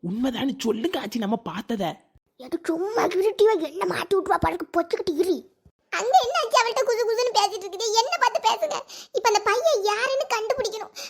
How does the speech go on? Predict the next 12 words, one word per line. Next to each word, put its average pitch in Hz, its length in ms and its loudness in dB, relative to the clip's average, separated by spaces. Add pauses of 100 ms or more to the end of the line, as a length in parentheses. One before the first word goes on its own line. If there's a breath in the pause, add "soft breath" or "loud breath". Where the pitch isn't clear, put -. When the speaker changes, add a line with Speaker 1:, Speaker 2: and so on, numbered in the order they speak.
Speaker 2:
அவன் 480 240 2
லவ் 466 260 2
பண்ணுங்க 466 380 2
ஆச்சி, 427 240 -4
லவ். 440 120 -2 (420 loud breath)
அந்த 523 100 0 (100)
லவ் 453 220 2
பண்ணுங்க 539 300 0
பையனை 480 240 2 (100)
கண்டுபிடிச்சி 523 460 -2 (300 loud breath)
அவன்கிட்ட 571 300 2
இருந்து 622 180 2